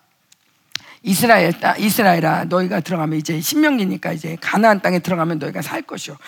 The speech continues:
아니, 가나안 땅에 다 살아서 들어가지, 그럼 죽어 들어가나? 근데 그게 산다는 게 뭐냐? 하나님의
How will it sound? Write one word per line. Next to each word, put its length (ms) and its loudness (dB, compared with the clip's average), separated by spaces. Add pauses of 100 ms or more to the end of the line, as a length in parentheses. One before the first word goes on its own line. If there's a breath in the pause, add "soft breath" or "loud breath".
(220 loud breath)
아니, 260 6
가나안 400 4
땅에 160 0
다 220 -2
살아서 400 2
들어가지, 340 -2
그럼 160 -4
죽어 300 -6
들어가나? 360 -8 (1040)
근데 340 0
그게 280 -6
산다는 520 -4
게 100 -10
뭐냐? 320 -8 (540 soft breath)
하나님의 520 -6